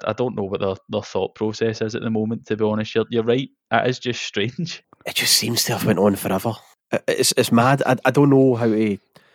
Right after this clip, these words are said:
Speaker 2: how to explain it properly, but October just felt like March. Like, we were heading towards the, the end goal of the season, because that's when it felt our season was unravelling. But <laughs> amazingly enough, we've not even hit March yet. It's just felt like one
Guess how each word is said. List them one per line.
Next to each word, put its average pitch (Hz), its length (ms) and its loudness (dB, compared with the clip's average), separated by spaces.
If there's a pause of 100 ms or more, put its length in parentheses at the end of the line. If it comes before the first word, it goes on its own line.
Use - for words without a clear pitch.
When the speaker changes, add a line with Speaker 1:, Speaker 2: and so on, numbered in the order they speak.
(120)
Speaker 2:
how 113 100 2
to 107 100 4
explain 110 340 0
it 107 80 0
properly, 123 320 2
but 117 200 2 (200)
October 135 440 2
just 120 200 -6
felt 107 180 0
like 101 120 0
March. 104 400 -2
Like, 110 120 0 (400)
we 110 60 4
were 101 220 4 (140)
heading 107 300 0
towards 104 460 -6
the, 98 280 -4 (560)
the - 120 -2
end 107 200 0
goal 104 200 0
of 101 60 2
the 95 60 0
season, 120 400 -2
because 113 280 -2
that's 107 280 0
when 110 80 2
it - 100 0
felt 104 240 0
our 107 100 -2
season 107 400 -2
was 101 220 -6
unravelling. 113 600 -2
But 120 180 -4 (200)
<laughs> - 200 -20
amazingly 120 640 0
enough, - 500 0 (320)
we've 135 200 2
not 110 120 6
even 98 240 0
hit 117 200 -2
March 151 320 0
yet. 160 220 2
It's - 320 -4
just 147 400 2
felt 120 480 -4
like 120 160 0
one 107 600 -4